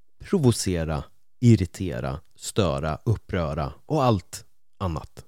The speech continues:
som han har gjort. Det är det enda syftet han har med det här. Ah, det finns många sätt att bemöta det här ur ett så här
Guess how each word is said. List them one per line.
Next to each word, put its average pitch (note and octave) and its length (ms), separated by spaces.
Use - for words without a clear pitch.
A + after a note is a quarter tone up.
som D2+ 180
han D#2 120
har G1+ 80
gjort. - 300
Det D3+ 140
är F3+ 80
det E3+ 60
enda C3+ 260
syftet - 540
han A#2 240
har D#3 240
med F#2 120
det - 40
här. D2+ 200
Ah, E3+ 320
det C3+ 80
finns D3 140
många E3 220
sätt E3 220
att C#3 80
bemöta B2 400
det G#2 60
här G#2+ 160
ur G#2+ 200
ett G2+ 100
så - 140
här F#2+ 320